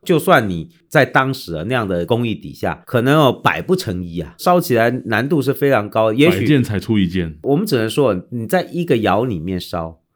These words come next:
Speaker 1: 那个窑里面气氛是不稳定的。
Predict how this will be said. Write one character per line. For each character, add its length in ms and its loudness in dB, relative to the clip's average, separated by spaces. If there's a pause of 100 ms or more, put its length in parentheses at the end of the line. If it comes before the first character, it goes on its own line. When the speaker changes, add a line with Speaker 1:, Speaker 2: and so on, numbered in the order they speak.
(240)
Speaker 1:
那 120 0
个 120 6
窑 200 6
里 60 4
面 180 0
气 280 -2
氛 220 2
是 160 -4
不 260 -8
稳 220 0
定 260 -4
的。 120 -16